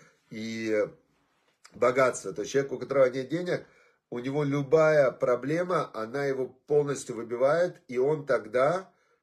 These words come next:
тогда он начинает думать, где я согрешил, где я неправильно сделал, как. То есть, говорит царь Соломон, вот нам показывает вот такую вот, э, систему, как это работает.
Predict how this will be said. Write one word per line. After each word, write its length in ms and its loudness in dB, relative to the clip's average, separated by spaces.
тогда 380 0
он 120 0
начинает 460 -4
думать, 280 -6
где 240 -4
я 80 4
согрешил, 540 -6
где 220 -4
я 60 -2
неправильно 500 -4
сделал, 400 -6
как. 380 -4
То 60 -4
есть, 100 -4
говорит 300 2
царь 180 4
Соломон, 460 -4
вот 260 -6
нам 160 -4
показывает 540 0
вот 120 -6
такую 340 -6
вот, 280 -6
э, 180 -6
систему, 480 -8
как 180 -4
это 140 -2
работает. 480 -8